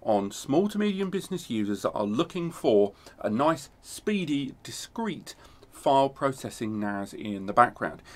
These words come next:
It's very affordable, and I say that, it is still six hundred pounds, but for six hundred pounds you are getting a device that not only features some pretty impressive external hardware, but some not too terrible internal hardware as well.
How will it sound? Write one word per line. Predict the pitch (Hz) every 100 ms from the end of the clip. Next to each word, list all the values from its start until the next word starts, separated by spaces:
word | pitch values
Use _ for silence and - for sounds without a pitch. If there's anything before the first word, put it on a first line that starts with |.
| -
It's | -
very | 107 101
affordable, | - 165 185 185 196 190 - -
and | 147
I | 170
say | - 214
that, | 202 202 202 - _
it | 165
is | - 185
still | - - 180
six | - 165 -
hundred | 175 160
pounds, | 160 160 156
but | -
for | -
six | 175 214
hundred | 190 175
pounds | 170 170 139
you | 135
are |
getting | 135 160
a | 165
device | 160 117 101 - - - -
that | 120
not | 117 311 -
only | 170 175 170
features | - 175 147 - 101 - - -
some | - 185
pretty | - 320 302
impressive | 226 202 - 226 165 156
external | 151 - 170 151 139
hardware, | 165 202 147 92 120 - -
but | -
some | - 202
not | 349 -
too | - 302
terrible | - 190 170 117
internal | 123 123 139 131 127
hardware | 107 98 120 123 -
as | 92 101
well. | 151 160